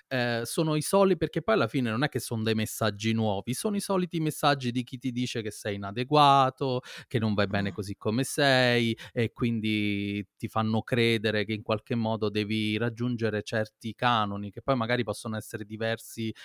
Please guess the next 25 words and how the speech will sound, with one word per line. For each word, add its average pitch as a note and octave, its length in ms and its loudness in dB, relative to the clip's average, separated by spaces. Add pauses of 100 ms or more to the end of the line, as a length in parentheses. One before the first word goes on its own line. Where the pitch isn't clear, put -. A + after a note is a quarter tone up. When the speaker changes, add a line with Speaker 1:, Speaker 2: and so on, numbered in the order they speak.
(160)
Speaker 1:
nel A#2 160 -4
corso - 320 -6
degli A2+ 280 -2
anni, G2+ 500 2
ma G2 220 -4
sempre C#3 480 -2
delle, A2+ 440 0 (420)
di C#3 180 -14 (100)
qualcosa B2+ 520 2
di A#2 140 0
restrittivo A#2 680 -2
nei A2+ 140 -2
confronti A2+ 520 -6
del G#2+ 160 -4
tuo - 160 -10
corpo A2 380 -4
è, A2+ 200 4
s-, - 160 -12
c'è G#2 120 -6
sempre G#2+ 360 -4
qualcosa G#2 460 -4
che G#2+ 100 -6
non G#2 200 -8
va G2+ 180 -8
bene, A2 560 -2